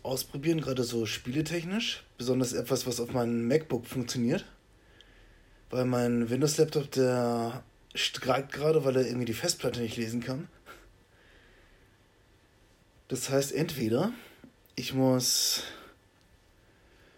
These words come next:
gucken, gucken, dass ich diesen Laptop repariert krieg,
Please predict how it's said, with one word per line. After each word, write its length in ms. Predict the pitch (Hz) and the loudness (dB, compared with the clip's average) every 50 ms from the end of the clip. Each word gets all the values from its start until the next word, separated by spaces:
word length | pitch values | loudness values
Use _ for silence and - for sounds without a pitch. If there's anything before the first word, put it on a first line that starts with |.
| _ _ _ _ _ _ _ _ _ _ _ _ _ _ _ _ _ _ _ _ _ _ _ _ - _ _ - _ | _ _ _ _ _ _ _ _ _ _ _ _ _ _ _ _ _ _ _ _ _ _ _ _ -20 _ _ -20 _
gucken, 460 | - - 143 139 147 135 120 - - - | -8 -6 -4 -2 0 0 -2 -2 -4 -6
gucken, 280 | 120 143 - - 139 | -4 -4 -2 0 4
dass 360 | 135 135 131 131 123 - - - | 4 6 6 6 4 2 0 0
ich 220 | 123 123 113 - | 0 -4 -6 -2
diesen 560 | - 131 127 127 123 123 120 117 - 123 120 | 0 2 2 4 4 2 0 0 -2 0 4
Laptop 400 | 120 131 131 - 117 - - - | 4 4 4 2 -2 -6 -2 -4
repariert 460 | 127 117 123 156 - 117 165 202 196 - | -4 -4 -4 -6 -2 0 0 0 0 -2
krieg, 400 | - 190 214 240 - - - | -8 -6 -6 -6 -8 -12 -16